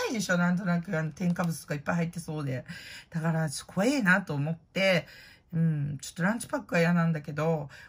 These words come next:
これランチパックの、えー、「ランチパックを作る時に出るパンの耳を焼き上げて、フレンチトースト味のサクサクのラスクにしました」っていう、これなんですけど、むっちゃ美味しかったから、またこれ買って、ね、応募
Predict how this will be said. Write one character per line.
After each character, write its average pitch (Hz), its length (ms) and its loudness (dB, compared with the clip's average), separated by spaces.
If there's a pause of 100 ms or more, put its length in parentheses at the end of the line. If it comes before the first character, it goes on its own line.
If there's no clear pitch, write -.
こ 185 100 -2
れ 185 60 4
ラ 214 120 -2
ン 359 60 -12
チ - 140 -8
パ 370 100 -2
ッ 359 40 -2 (140)
ク 170 120 0
の、 196 520 2 (760)
え 151 180 -4
ー、 139 80 -4
「ラ 233 100 2
ン 277 80 0
チ - 120 -6
パ 302 120 0
ッ 294 40 0
ク - 180 -4
を 165 80 2
作 - 220 -4
る 302 100 -2
時 185 160 -4
に 160 160 2
出 165 140 0
る 180 340 0 (220)
パ 302 200 4
ン 277 120 -2
の 160 100 -2
耳 175 360 2
を 170 180 2
焼 151 180 -4
き - 120 0
上 262 100 4
げ 202 120 -2
て、 175 320 2 (200)
フ 214 100 -4
レ 240 140 2
ン 262 80 2
チ - 140 -8
ト 247 160 2
ー 254 40 0
ス - 80 -8
ト 277 100 0
味 175 220 0
の 180 160 4
サ 175 160 -4
ク - 80 -8
サ 233 100 -2
ク 240 120 -6
の 233 120 2
ラ 226 140 4
ス - 80 -10
ク 330 80 -8
に 269 100 0
し 220 120 -6
ま 214 120 0
し 208 60 -10
た」 - 180 0
っ 175 80 -4
て 147 140 -6
い 143 140 -2
う、 151 120 -4
こ 175 120 -4
れ 190 80 -2
な 202 140 2
ん 196 40 0
で 170 60 -2
す - 60 -14
け 139 120 -6
ど、 135 180 -4 (300)
む 247 140 2
っ - 20 -10
ち - 140 2
ゃ 196 60 6
美 190 80 0
味 196 80 -6
し - 40 -12
か 185 120 4
っ 170 40 -4
た - 60 -12
か 147 100 2
ら、 151 140 4
ま 156 160 0
た - 60 -14
こ 311 80 -2
れ 294 80 -2
買 269 140 0
っ - 20 -8
て、 277 600 4 (440)
ね、 233 360 4
応 214 220 -2
募 233 320 -2